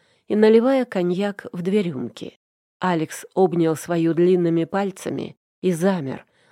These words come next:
глядя куда-то в пространство. Когда же он перевел взгляд на Джеффа, тот невольно вздрогнул.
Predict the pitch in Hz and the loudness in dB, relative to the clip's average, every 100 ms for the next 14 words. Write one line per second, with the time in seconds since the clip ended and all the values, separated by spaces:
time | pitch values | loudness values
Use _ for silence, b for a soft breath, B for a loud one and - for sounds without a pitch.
0 | b 180 180 196 185 190 170 143 151 147 | b 0 2 2 0 -2 -2 -2 -4 -8
1 | - 160 - 151 143 - - - - _ | -8 -10 -10 -10 -10 -10 -10 -10 -10 _
2 | _ _ _ _ 208 180 247 226 226 226 | _ _ _ _ -6 -2 -2 0 2 2
3 | 220 208 202 196 226 190 170 185 202 208 | 0 -2 -2 0 0 0 -2 -2 -2 -4
4 | 175 165 147 156 208 226 - - 226 _ | -4 -4 -4 -4 -4 -4 -8 -12 -12 _
5 | _ _ 269 277 233 226 247 233 233 220 | _ _ 0 2 2 4 2 2 0 0
6 | 190 226 208 135 135 - 220 | -2 0 0 -2 -6 -6 -10